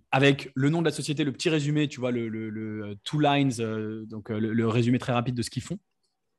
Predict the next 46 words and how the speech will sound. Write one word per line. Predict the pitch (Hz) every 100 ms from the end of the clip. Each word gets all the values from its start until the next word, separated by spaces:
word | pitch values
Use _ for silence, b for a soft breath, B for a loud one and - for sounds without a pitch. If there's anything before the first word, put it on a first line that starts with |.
| - _ -
le | 139 156 185
LinkedIn | 180 170 175
des | 147
fondateurs, | 131 113 180 214 b b
et | 220
surtout, | - 165 226 233 B B B B
euh, |
t'as | 113 147
un | 135
bouton | 135 - 170 180
like. | 135 127 - - _ _ b b
Et | -
donc, | 123 123
c'est |
ça | -
qui | 165 139
est | 127
très, | -
très | 143 139
bien | 123
fait, | 117 170 202 b b
c'est | -
qu'en | 120 120
fait, | 160 160 -
à | 123
chaque, | 165 160 139
euh, | 123 117
fois | 110 160
qu'une | 151
startup | 131 139 143 -
t'intéresse, | 127 131 185
tu | - 143
cliques | 170 170
sur | - 151
like, | 170 240 - _ b b b b b 127
et | 127
là, | 151 180
automatiquement, | 185 185 160 151 185
ça | 185
fait, | 143 - 147 139
ça | 120 127
déclenche | 127 151 -
une |
intro | 131 - 143
par | 131
email. | 123 98